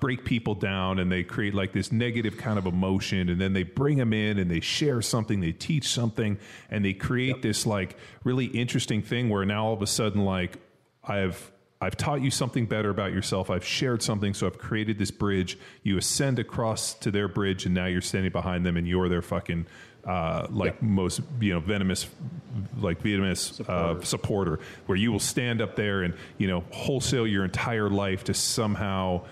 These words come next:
Speaker 1: uh, support this individual and to, like, you know, hoist him on the shoulders.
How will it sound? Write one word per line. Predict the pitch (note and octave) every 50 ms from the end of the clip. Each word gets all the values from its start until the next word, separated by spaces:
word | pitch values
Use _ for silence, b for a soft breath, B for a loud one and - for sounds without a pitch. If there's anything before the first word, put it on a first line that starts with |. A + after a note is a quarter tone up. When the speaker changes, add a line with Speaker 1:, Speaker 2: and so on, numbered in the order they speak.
| B B B B B
Speaker 1:
uh, | G2+ F#2+ F#2 F2+ F2 E2+ F#2
support | - - - A2 - - B2+ A2+ G#2+ -
this | A2 G2+ - -
individual | G#2 G2 G2 F2+ F#2+ G2 F#2 F2+ - G2 F#2+ F#2+ F#2 F#2 F#2 F#2 - -
and | F#2+ F#2 F2
to, | E2 F2
like, | F2+ F#2 F2 F2+ - -
you | G#2+ G2+
know, | E2 E2 F2 G2+ -
hoist | - - A#2+ A#2 A2 - -
him | A2 G2
on | F2 F2 F2
the | D#2+
shoulders. | - - F#2+ F2 F#2+ F#2+ - - - -